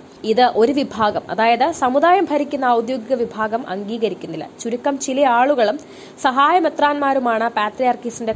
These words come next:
കൽപ്പന അംഗീകരിക്കുന്നത്. പാത്രിയാർക്കീസ് സസ്പെൻഷൻ പിൻവലിച്ച് സെവേറിയൂസ് തിരുമേനിയെ വലിയ മെത്രാപ്പൊലീത്തയും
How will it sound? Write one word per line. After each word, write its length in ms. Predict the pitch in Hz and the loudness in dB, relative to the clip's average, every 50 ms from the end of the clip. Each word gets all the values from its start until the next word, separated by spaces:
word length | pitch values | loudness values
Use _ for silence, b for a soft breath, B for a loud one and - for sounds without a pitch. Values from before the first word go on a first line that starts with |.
| - | -2
കൽപ്പന 320 | 196 196 190 - 233 220 208 | -4 -4 -4 -4 -4 -4 -2
അംഗീകരിക്കുന്നത്. 760 | 180 185 190 185 190 185 180 170 170 - 151 147 120 95 - - - | -4 -4 -6 -6 -6 -6 -8 -8 -10 -12 -12 -12 -12 -14 -14 -10 -6
പാത്രിയാർക്കീസ് 680 | 196 196 196 - 214 220 214 214 220 - 240 240 - | -6 -6 -4 -4 -2 -2 -2 -2 -4 -6 -8 -8 -6
സസ്പെൻഷൻ 580 | - 226 - - - - 277 254 - - 262 247 - | -6 -6 -6 -6 -6 -6 -4 -4 -4 -6 -8 -8 -8
പിൻവലിച്ച് 540 | 254 233 240 247 277 269 254 240 240 - 214 247 247 B B B B B B - - | -8 -8 -4 -4 -2 -2 -2 -4 -4 -4 -4 -4 -4 B B B B B B -2 0
സെവേറിയൂസ് 640 | 277 269 269 302 320 330 339 330 339 330 330 - | 2 4 6 6 6 6 4 0 -2 -2 -4 -4
തിരുമേനിയെ 360 | 294 277 262 247 254 240 233 240 233 233 240 226 - | -4 -2 -2 0 0 0 0 0 0 0 0 0 0
വലിയ 260 | 214 220 226 247 285 | -2 -2 0 0 0
മെത്രാപ്പൊലീത്തയും 840 | 302 294 277 - - 254 254 262 254 233 233 226 - 220 214 220 | -2 -2 -2 0 0 0 0 0 -4 -6 -6 -4 -2 -2 -2 -2